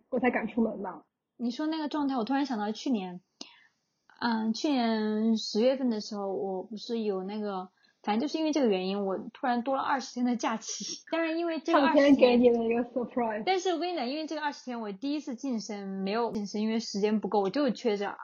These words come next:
Speaker 2: 二十天，我就，但这个根本就不重要。我当时还没有回家的时候，我爸问我在干嘛，我说在看动漫，当时在看《钢炼》。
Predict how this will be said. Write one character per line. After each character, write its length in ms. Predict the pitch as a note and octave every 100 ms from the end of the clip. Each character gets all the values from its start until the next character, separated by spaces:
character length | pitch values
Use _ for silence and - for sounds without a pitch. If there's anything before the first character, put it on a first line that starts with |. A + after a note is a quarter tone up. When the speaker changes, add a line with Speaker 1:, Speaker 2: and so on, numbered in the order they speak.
| -
Speaker 2:
二 140 | - A3+
十 120 | -
天， 240 | A3 F#3+
我 100 | F#3+
就， 200 | G3+ A3 G#3+ -
但 140 | G#3+ B3+
这 200 | D4 B3
个 120 | G#3
根 240 | G3 -
本 100 | B3
就 80 | G3+
不 120 | F#3
重 200 | F#3+ A3
要。 180 | F#3+ A3 - _ -
我 100 | A3+
当 160 | B3
时 140 | B3+ A#3+
还 100 | A3
没 100 | A3+
有 100 | A3
回 160 | G#3
家 160 | G#3 G#3+
的 60 |
时 120 | A3 G#3
候， 80 |
我 60 | G3
爸 200 | G3 G#3
问 80 | A3
我 120 | G3+
在 160 | G3+ G3+
干 120 | A3
嘛， 240 | G3 F#3
我 120 | F#3
说 180 | G3+ G#3
在 160 | G3+ G#3+
看 240 | - A3+
动 140 | A3 G3+
漫， 420 | G3+ F#3+ G#3+ A#3
当 140 | B3
时 140 | A#3+ A3+
在 100 | A3
看 220 | G#3+ G#3
《钢 240 | F#3+ G3+ G#3
炼》。 280 | G#3 G3+